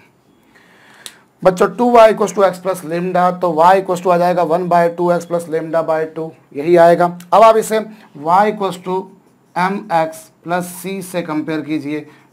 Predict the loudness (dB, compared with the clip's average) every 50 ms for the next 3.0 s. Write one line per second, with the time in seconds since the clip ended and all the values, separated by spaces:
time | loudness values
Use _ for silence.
0 | -10 -10 -8 -6 -4 -6 -6 -6 -6 -6 -6 -4 -4 -6 -6 -6 -8 -8 -8 -10
1 | -10 -10 -10 -10 -8 -8 -8 -8 -4 -2 -2 -2 -2 -2 -8 -10 -12 -12 -14 -16
2 | -20 _ _ _ -16 -16 -12 -10 -10 -10 -12 -14 -10 -8 -8 -8 -6 -8 -12 -12